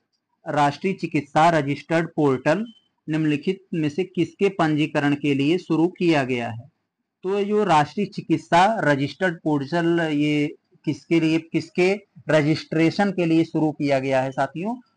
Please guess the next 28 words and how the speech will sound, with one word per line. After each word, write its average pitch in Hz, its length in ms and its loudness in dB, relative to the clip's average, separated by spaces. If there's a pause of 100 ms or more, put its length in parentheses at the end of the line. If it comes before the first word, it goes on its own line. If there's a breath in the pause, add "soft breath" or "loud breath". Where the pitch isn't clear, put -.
(100)
तो 170 40 -2
ये 160 140 0
शुरू 175 300 0
किया 175 240 2
गया 165 180 2
है 196 140 4
देश 170 240 2
के 190 120 -6
सभी 165 400 -2
एमबीबीएस 156 540 0
डॉक्टरों 143 520 2
के 143 140 -4
लिए। 123 260 -8 (400)
तो 151 60 -6
विकल्प 185 420 -2
नंबर 160 380 -2
बी 160 160 -2
हो 156 160 0
जाएगा, 143 460 0
एमबीबीएस 143 680 -4
डॉक्टर 147 460 -2
के 143 140 -8
लिए 139 300 -6 (320)
यह 160 220 -10
शुरू 160 320 -4
किया 151 320 -4
गया 120 240 -8
है। 113 140 -16